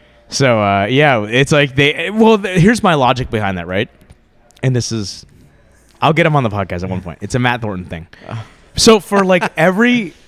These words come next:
Speaker 1: promotion for S B G, they do an Iron Man. It's a two-hour roll, nonstop.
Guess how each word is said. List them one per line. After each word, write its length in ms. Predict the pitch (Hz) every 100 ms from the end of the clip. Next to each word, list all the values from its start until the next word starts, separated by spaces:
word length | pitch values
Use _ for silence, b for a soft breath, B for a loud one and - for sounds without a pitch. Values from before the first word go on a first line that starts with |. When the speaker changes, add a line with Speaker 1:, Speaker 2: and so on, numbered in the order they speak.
| -
Speaker 1:
promotion 640 | 165 147 147 185 151 120
for 280 | - 127 117
S 200 | 117 -
B 160 | 120
G, 340 | 95 101 156 175
they 160 | 127
do 160 | 127 127
an 80 | 87
Iron 320 | 95 139 92
Man. 360 | 80 78 85 -
It's 120 | 110
a 60 | 123
two-hour 560 | - 139 131 117 107
roll, 340 | 95 92 76 80
nonstop. 580 | 90 90 98 - 80